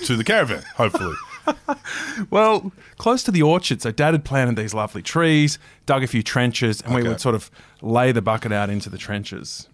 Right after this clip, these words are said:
Speaker 1: Okay, like kind of, uh, early Melbourne Chinese migrants with the, uh, vegetable markets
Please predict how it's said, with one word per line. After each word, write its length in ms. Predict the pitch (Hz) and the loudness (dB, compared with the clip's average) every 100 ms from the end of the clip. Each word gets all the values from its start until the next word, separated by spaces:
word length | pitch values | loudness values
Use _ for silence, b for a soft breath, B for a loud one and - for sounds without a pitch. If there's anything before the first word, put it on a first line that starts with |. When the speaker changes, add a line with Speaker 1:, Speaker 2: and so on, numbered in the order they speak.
| - | -14
Speaker 1:
Okay, 220 | 90 82 | -12 -10
like 180 | 78 87 - - | -8 -8 -10 -18
kind 200 | - 95 | -8 -6
of, 100 | 87 | -6
uh, 180 | 80 78 80 | -8 -10 -8
early 320 | 95 92 90 | -6 -4 -4
Melbourne 440 | 80 87 82 82 82 | -4 -6 -6 -8 -8
Chinese 640 | 95 87 82 78 - - - | -6 -6 -6 -10 -12 -16 -14
migrants 640 | 82 85 80 76 - - - B B B - | -10 -8 -8 -12 -10 -12 -14 B B B -10
with 260 | 87 - | -10 -8
the, 300 | 85 80 80 | -8 -6 -6
uh, 400 | 78 78 76 76 - _ _ 80 | -6 -6 -6 -8 -12 _ _ -8
vegetable 540 | 98 95 85 87 85 82 | -4 -2 -2 -4 -4 -4
markets 800 | 85 82 82 - - - - | -4 -4 -8 -6 -6 -6 -10